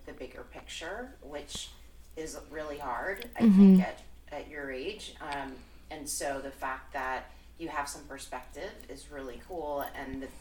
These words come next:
Speaker 1: and the idea that you have a sense of, "This is difficult," or, "This is a challenge, but I, I want to address it." I think on the, on the college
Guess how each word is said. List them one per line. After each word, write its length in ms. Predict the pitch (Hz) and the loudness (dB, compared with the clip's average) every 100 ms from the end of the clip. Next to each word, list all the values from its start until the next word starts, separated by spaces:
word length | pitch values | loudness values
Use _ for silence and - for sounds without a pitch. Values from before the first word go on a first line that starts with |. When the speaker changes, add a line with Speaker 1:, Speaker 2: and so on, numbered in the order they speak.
| - - | -14 -12
Speaker 1:
and 180 | 131 135 | -8 -6
the 140 | 127 127 | -6 -6
idea 360 | 131 131 139 131 | -6 -6 -6 -4
that 220 | 120 - - - - - - - - - - - - - 135 | -2 -2 -6 -16 -18 -18 -18 -14 -10 -10 -12 -14 -14 -14 -8
you 120 | 160 | -2
have 140 | 156 | -2
a 40 | 143 | -2
sense 380 | - 139 135 143 | -2 -2 -2 -2
of, 300 | 135 139 131 135 - - - - - - | -2 -4 -6 -12 -16 -18 -18 -18 -16 -10
"This 160 | 165 | -8
is 120 | 165 147 | -8 -6
difficult," 460 | 147 156 156 147 | -6 -6 -4 -2
or, 60 | 143 | -4
"This 160 | 139 | -6
is 100 | 135 | -8
a 40 | 135 | -8
challenge, 380 | - 135 131 - | -6 -4 -6 -6
but 100 | 131 | -6
I, 140 | 127 123 117 | -4 -4 -6
I 100 | 120 - | -8 -8
want 160 | 127 | -8
to 60 | 120 | -10
address 360 | - 123 120 - | -8 -4 -4 -4
it." 120 | - | -4
I 100 | - | -2
think 260 | - 214 214 | -2 -4 2
on 180 | 240 254 | 2 4
the, 180 | 240 - - 175 | 2 0 -6 -6
on 160 | 156 | -4
the 60 | 143 | -6
college 760 | - - 143 147 147 - - | -4 0 2 2 -2 -6 -10